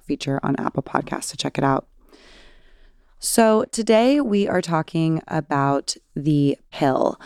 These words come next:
Specifically, we are speaking to someone, um, host and reporter T J Raphael of Cover Up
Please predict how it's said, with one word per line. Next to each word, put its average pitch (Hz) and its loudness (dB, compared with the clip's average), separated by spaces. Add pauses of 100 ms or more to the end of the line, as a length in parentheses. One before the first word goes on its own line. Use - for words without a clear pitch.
(400)
Specifically, 214 2
we 170 2
are 160 2
speaking 156 -2
to 170 -6
someone, 147 4
um, 147 4
host 160 2
and 156 2
reporter 147 2
T - -2
J 151 4
Raphael 143 2 (340)
of 143 2
Cover 165 0
Up 147 -2